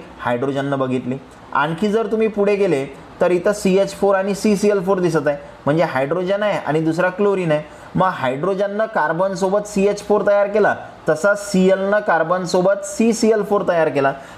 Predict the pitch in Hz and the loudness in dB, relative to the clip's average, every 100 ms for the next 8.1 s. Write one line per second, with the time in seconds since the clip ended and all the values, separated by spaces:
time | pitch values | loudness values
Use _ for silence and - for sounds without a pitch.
0 | - 151 196 190 139 139 - 170 185 190 | 0 0 2 0 0 -2 0 2 2 2
1 | 214 208 190 175 190 185 202 196 190 - | 0 0 0 2 0 2 0 0 -2 0
2 | 180 190 190 190 190 185 185 180 208 220 | -2 0 0 0 0 0 -2 0 -2 -2
3 | - - - 151 165 202 196 190 208 196 | -10 -12 -4 -2 -2 -2 -2 -2 -4 -2
4 | 185 175 180 180 180 170 156 151 147 123 | -2 -2 -2 0 0 0 -2 0 0 0
5 | 117 101 104 113 127 147 214 220 196 165 | 0 0 -2 0 0 2 0 0 0 0
6 | 127 127 - - 160 190 - 214 233 220 | -2 -4 -16 -4 -2 -2 0 0 2 0
7 | 214 220 226 214 220 202 202 180 175 160 | 0 0 0 0 0 0 0 0 2 2